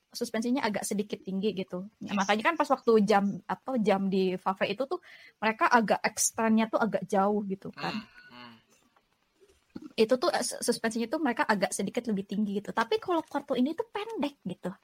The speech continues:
Speaker 2: Pendek.
Speaker 1: Agak pendek. Heeh, agak pendek. Jadi, eh, apa, jadi itu yang membuat aku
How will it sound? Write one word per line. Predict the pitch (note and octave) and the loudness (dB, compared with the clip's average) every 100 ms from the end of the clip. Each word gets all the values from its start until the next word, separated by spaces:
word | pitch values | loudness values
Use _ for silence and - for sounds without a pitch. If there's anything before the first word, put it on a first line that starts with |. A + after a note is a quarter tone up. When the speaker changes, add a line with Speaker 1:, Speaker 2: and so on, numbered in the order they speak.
| _ | _
Speaker 2:
Pendek. | - - | -14 -2
Speaker 1:
Agak | A3 - - | 0 0 -2
pendek. | A#3+ B3+ A#3+ - _ _ - | 0 0 -2 -6 _ _ -2
Heeh, | A#3+ A3 G#3 - | 0 0 0 -2
agak | G3 | -2
pendek. | G3+ G#3+ B3 | -2 -2 -2
Jadi, | - F#3+ G3 C#4 - _ - - _ _ _ _ | -2 0 2 0 -2 _ -20 -20 _ _ _ _
eh, | G#3 G3 G3 F#3+ F#3+ F#3+ | 2 4 4 2 2 0
apa, | G3 G3 G3 A#3+ C4+ - _ _ _ - _ _ _ _ _ - | -2 -6 0 0 0 -6 _ _ _ -20 _ _ _ _ _ 0
jadi | G#3 A3+ C4+ | 4 6 6
itu | D4+ | 6
yang | B3+ G#3+ | 6 4
membuat | G3 G3 | 2 0
aku | G3+ | -2